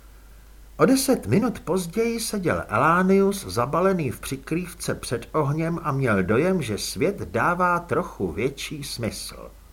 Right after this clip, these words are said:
Plátek divočiny pozřel s velkou chutí a Elánius měl příliš velký hlad,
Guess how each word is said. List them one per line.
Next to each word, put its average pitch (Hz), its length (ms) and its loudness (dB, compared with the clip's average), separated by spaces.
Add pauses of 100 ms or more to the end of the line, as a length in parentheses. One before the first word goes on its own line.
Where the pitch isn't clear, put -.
(800)
Plátek 127 520 6
divočiny 190 600 2
pozřel 156 520 2
s - 140 -6
velkou 139 460 0
chutí 120 540 -6
a 110 180 -6
Elánius 175 680 2
měl 127 240 0
příliš 202 580 -4
velký 139 520 -2
hlad, 98 400 0